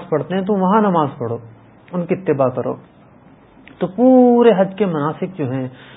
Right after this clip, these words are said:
یہ نیک لوگوں کی یادیں ہی تو ہیں، یہ فلسفہ تبرک ہی تو ہمیں دیتی ہیں کہ مقام ابراہیم کو دیکھ لیجئے، خانہ کعبہ کے عین سامنے جو ہے واقع ہے۔ پہلے یہ بہت قریب ہوتا تھا،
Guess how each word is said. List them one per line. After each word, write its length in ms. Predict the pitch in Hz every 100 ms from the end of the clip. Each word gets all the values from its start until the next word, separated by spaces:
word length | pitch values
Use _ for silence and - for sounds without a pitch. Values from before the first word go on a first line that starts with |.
| - -
یہ 120 | 180
نیک 360 | 147 170 220 214
لوگوں 360 | 160 160 180
کی 160 | 175 175
یادیں 320 | 143 135 170
ہی 160 | 170 165
تو 160 | 143
ہیں، 180 | 117 117 - - - - -
یہ 100 | 190 190
فلسفہ 520 | 190 185 185 196 214 208
تبرک 480 | 175 156 175 240 220
ہی 40 |
تو 160 | 220 190
ہمیں 140 | 185
دیتی 400 | 151 147 170 143
ہیں 120 | 131 113 - - _ _ _
کہ 160 | 139 156 -
مقام 300 | 151 147 170
ابراہیم 420 | 165 143 143 175
کو 100 | 170
دیکھ 220 | 160 165 156
لیجئے، 360 | 143 139 131 131 - - - -
خانہ 340 | - 156 170 180 165
کعبہ 300 | 151 165 170
کے 120 | 175
عین 460 | 165 190 202 190
سامنے 680 | 175 - - 175 185 185 180
جو 100 | 156
ہے 100 | 151
واقع 320 | 143 120 -
ہے۔ 200 | 139 117 - - - -
پہلے 220 | 165 165
یہ 80 | 208
بہت 340 | 175 180 185 -
قریب 280 | 165 214
ہوتا 260 | 156 131 131
تھا، 300 | 127 151